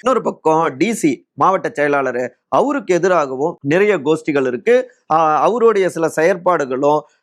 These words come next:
ஆஹ், அனைவரையும் அனுசரிச்சு போற மாதிரி இல்ல அப்படின்னும் சில புகார்கள் வாசிக்கப்படுது. அதே நேரத்துல ஆயிரத்தி தொள்ளாயிரத்தி எண்பத்தி ஒன்பதுல இருந்து அவரு சட்டமன்ற உறுப்பினரா இருக்காரு. நடுவுல ஒரு முறை மட்டும்தான் இல்ல. ஆஹ், அவரு வந்து இங்க தொடர்ந்து செல்வாக்கு செலுத்தினாலும் கூட,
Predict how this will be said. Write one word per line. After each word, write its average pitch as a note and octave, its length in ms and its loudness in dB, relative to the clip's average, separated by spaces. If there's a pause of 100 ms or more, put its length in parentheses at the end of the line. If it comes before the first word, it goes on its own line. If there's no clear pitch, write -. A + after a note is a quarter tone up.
ஆஹ், B2+ 140 2
அனைவரையும் F#3 560 0
அனுசரிச்சு E3+ 540 -4
போற D3 200 2
மாதிரி D3+ 280 -2
இல்ல C#3+ 540 -2
அப்படின்னும் C3+ 560 -2 (140)
சில B3+ 220 0
புகார்கள் D3 580 -2 (100)
வாசிக்கப்படுது. C3 840 -2 (100)
அதே G#3 300 0
நேரத்துல C#3+ 600 -2
ஆயிரத்தி D#3 420 -2
தொள்ளாயிரத்தி D#3 360 -2
எண்பத்தி E3+ 300 -2
ஒன்பதுல D3 460 0
இருந்து E3 460 -2 (100)
அவரு D3 220 0
சட்டமன்ற D3+ 580 -4
உறுப்பினரா C3+ 460 -2
இருக்காரு. C3 460 -2
நடுவுல D3 360 0
ஒரு C#3 180 -2
முறை C#3 220 -4
மட்டும்தான் C3 400 -8
இல்ல. C#3 340 -4 (300)
ஆஹ், C#3 400 0
அவரு G#3 380 0
வந்து G3 380 0
இங்க E3 260 2
தொடர்ந்து E3+ 420 -2
செல்வாக்கு D#3 480 0
செலுத்தினாலும் C#3+ 720 -2
கூட, C#3 540 0